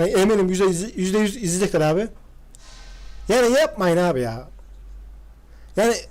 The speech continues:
bak, Combat Strike'a gitseniz, bak Combat Strike'a gitseniz abi. Combat Strike'a desen, "Ku-, ku-, kutu at bana," desen atmaz. Kim atıyor abi? Bu, bu devirde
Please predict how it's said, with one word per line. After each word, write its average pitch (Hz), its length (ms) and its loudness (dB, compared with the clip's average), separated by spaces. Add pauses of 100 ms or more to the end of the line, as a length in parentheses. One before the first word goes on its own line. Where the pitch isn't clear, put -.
(760)
bak, 196 240 0 (460)
Combat 240 360 2
Strike'a 240 200 2
gitseniz, 233 540 0 (180)
bak 139 200 -6
Combat 196 280 0
Strike'a 196 180 0
gitseniz 185 340 -2
abi. 151 280 0 (1200)
Combat 202 220 0
Strike'a 214 200 2
desen, 214 260 0
"Ku-, - 320 -12
ku-, 190 200 -8
kutu 214 220 0
at 202 160 -2
bana," 180 120 4
desen 185 180 2
atmaz. 220 600 -2 (500)
Kim 226 120 -2
atıyor 156 300 0
abi? 151 180 -4
Bu, 180 200 -6
bu 220 80 -4
devirde 214 320 2